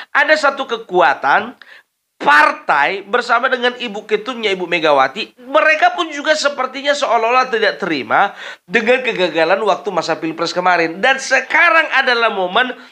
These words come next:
bagaimana membalikkan keadaan mulai dari pecundang menjadi pemenang, kan begitu? Ya kan? Sekarang masalah pembuktian kita lihat aja nanti tanggal dua puluh tujuh.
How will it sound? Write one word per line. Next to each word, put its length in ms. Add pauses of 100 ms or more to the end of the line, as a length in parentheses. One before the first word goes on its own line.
(100)
bagaimana 1040
membalikkan 1300
keadaan 720
mulai 320
dari 320
pecundang 480
menjadi 320
pemenang, 400
kan 160
begitu? 480 (240)
Ya 160
kan? 240 (240)
Sekarang 400
masalah 320
pembuktian 480
kita 240
lihat 240
aja 160
nanti 160
tanggal 200
dua 120
puluh 160
tujuh. 320